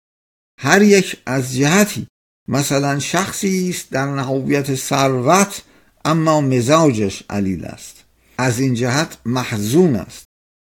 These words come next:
شخصی در نهایت صحت است اما یک مصیبتی بر او وارد می شود. یک طفلی از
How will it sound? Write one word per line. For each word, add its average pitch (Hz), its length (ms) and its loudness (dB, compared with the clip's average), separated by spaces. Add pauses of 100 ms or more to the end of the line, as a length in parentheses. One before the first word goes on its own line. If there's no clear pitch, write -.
(140)
شخصی 196 560 2
در 143 240 2
نهایت 143 880 -2 (280)
صحت 190 680 -2
است 156 420 0 (400)
اما 165 640 0 (140)
یک 147 380 0
مصیبتی 135 920 -2
بر 120 240 2
او 135 240 2
وارد 117 460 2
می 95 160 0
شود. - 440 -8 (360)
یک 180 480 4
طفلی 180 920 0
از 123 260 -4